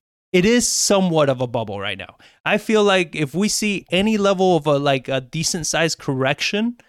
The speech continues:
in Bitcoin, I feel like all the people that got in for speculation's sake are gonna get scared and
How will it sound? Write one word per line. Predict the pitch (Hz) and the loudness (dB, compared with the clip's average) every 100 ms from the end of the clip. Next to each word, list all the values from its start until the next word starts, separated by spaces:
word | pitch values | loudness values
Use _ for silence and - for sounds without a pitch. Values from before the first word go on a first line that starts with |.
| _ _ _ _ _ - | _ _ _ _ _ -2
in | 160 135 | 0 2
Bitcoin, | 151 170 208 226 226 214 _ - _ | 0 0 0 0 -2 -6 _ -20 _
I | 160 160 | -2 0
feel | 185 | 2
like | 175 160 - | 2 0 0
all | 156 | 0
the | 165 | 0
people | 151 180 160 | -2 0 0
that | 139 | 0
got | 147 | 2
in | 156 151 127 | 2 0 -4
for | - 143 127 | -6 -2 -2
speculation's | - 151 147 127 143 - 196 | -2 -2 -2 0 -2 -2 -2
sake | 233 240 - - _ - | -2 -4 -10 -20 _ -6
are | |
gonna | 143 165 | -2 0
get | 139 131 117 | 0 -2 -4
scared | - - 165 180 | -6 0 2 2
and | 139 113 | 0 -4